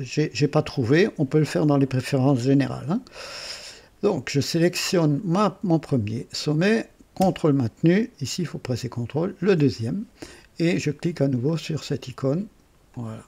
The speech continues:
je vais ajouter une largeur. Clic du milieu, je me déplace. Je veux aussi la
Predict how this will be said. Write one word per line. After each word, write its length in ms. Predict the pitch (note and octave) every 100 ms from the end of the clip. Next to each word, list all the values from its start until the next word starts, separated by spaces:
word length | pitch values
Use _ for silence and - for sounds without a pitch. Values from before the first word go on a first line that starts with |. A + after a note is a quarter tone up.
| _
je 100 | -
vais 80 | A#2
ajouter 300 | G#2+ C3+ -
une 120 | G2+ G2+
largeur. 640 | F#2 - - D#3 G3 - - -
Clic 240 | C4+ A#3
du 100 | F3+
milieu, 300 | C#3+ A2+ A#2 - _
je 140 | - F#3+
me 80 |
déplace. 720 | E3 C3 - E3 G3 A#3 - - B3 - - - - -
Je 140 | - D#3
veux 260 | D3+ D3+
aussi 580 | D3+ B2 - F3+ F#3+ C#4 _ -
la 360 | C3+ C3+ C#3+